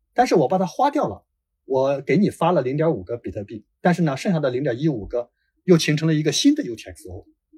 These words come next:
那么原来这个U T X O的两个币天就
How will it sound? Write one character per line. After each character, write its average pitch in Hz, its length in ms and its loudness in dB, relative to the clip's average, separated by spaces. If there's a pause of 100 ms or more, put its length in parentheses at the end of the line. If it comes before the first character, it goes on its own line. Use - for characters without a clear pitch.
(160)
那 185 140 6
么 175 80 10
原 156 260 6
来 170 140 6
这 - 80 -4
个 170 80 2
U 156 100 4
T 156 160 -4
X 123 220 -2
O 135 80 0
的 127 100 0
两 110 220 -4
个 117 80 -10
币 - 160 -4
天 135 380 -6 (440)
就 117 380 -2